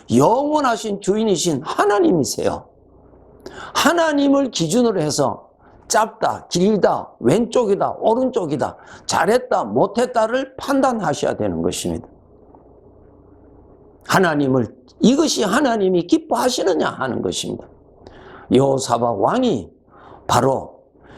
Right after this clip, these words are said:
이거, 이르-, 이것이 하나님을 기쁘시게 하는 것인가, 그 기준으로 판단해야 되는데,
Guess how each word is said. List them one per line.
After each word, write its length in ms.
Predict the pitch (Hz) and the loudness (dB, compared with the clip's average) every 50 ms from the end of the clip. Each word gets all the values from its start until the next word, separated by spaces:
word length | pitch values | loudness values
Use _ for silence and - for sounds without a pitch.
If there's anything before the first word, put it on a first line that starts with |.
| - - - | -4 2 4
이거, 280 | 196 247 294 277 320 | 4 4 4 4 2
이르-, 300 | - - 269 285 - - | 0 2 2 2 2 2
이것이 720 | - - 185 247 262 349 349 - - 214 214 226 226 202 - | 2 2 2 2 2 2 0 -2 -2 -4 -2 -2 -2 -2 -2
하나님을 640 | - - - 226 277 277 247 226 233 240 233 214 | -4 -4 -2 0 0 0 0 2 2 2 2 0
기쁘시게 520 | - - 214 - 277 269 - - - 262 233 | -2 -4 -4 0 0 0 0 2 2 2 0
하는 340 | 196 202 233 311 359 349 339 | 2 0 0 0 0 2 2
것인가, 420 | 359 254 202 - - 220 214 - | 0 0 0 0 0 0 0 0
그 240 | - - 370 302 - | 2 2 2 2 2
기준으로 640 | - 170 196 175 208 254 269 285 320 381 359 - | 0 -2 0 2 2 2 2 2 2 2 0 0
판단해야 500 | - - - 226 202 214 190 190 170 151 | -2 -4 -2 0 0 0 2 0 0 0
되는데, 500 | 117 127 123 113 107 101 110 95 82 - | 0 0 0 0 0 0 0 -2 -2 -6